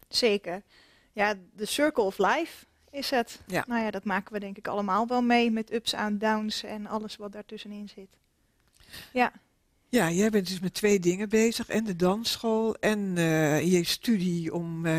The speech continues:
Speaker 2: kinderen op, eh, de lagere school les te gaan geven.
Speaker 1: Klopt, ja.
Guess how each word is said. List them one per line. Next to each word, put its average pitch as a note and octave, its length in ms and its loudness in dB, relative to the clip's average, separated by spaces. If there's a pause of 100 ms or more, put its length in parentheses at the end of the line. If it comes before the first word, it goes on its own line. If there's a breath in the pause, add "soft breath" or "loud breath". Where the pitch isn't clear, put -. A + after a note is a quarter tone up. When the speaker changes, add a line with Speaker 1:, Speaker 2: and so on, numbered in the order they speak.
Speaker 2:
kinderen E3 600 0
op, - 260 -8
eh, D3 180 -4
de F3 100 0
lagere F3+ 380 2
school F#3+ 460 -2
les G#3 220 0
te G#3+ 120 -6
gaan G#3 240 -2
geven. G3+ 460 0
Speaker 1:
Klopt, A3 460 -8 (180)
ja. A#3+ 220 2